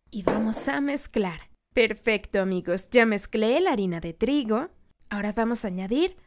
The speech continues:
una cucharada sopera de polvo de hornear. Vamos a mezclar de nuevo. Y, amigos, este pastel es maravilloso.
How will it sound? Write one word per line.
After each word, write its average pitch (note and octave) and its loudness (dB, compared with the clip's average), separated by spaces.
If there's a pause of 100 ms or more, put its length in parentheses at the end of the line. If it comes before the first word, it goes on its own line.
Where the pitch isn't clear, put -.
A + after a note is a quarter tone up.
(180)
una F#4 2
cucharada G#3+ 0
sopera C#4+ 0 (140)
de G3+ 0
polvo C#4+ 4
de A#3+ 4
hornear. F#3+ -4 (240)
Vamos G3 0
a G3 -2
mezclar F3 -4
de F3+ -4
nuevo. B3+ -2 (760)
Y, A#3 0
amigos, C4 0
este F4 0
pastel D#4+ -2
es E4+ 0
maravilloso. A3+ 2